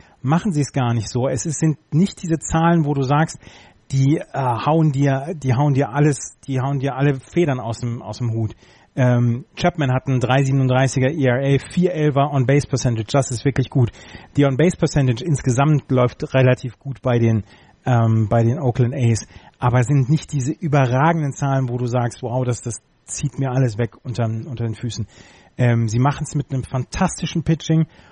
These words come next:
und sie haben vielleicht dann auch in den ganz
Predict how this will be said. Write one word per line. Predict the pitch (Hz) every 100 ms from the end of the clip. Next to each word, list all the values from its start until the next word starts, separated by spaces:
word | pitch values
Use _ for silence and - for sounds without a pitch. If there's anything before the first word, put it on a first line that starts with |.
| _ -
und | 139 131
sie | - 139 139 165
haben | - 165 160 165
vielleicht | - - 139 131 185 214 -
dann | 131
auch | 123 151 - - - _
in | 147 139
den | 135
ganz | 139 180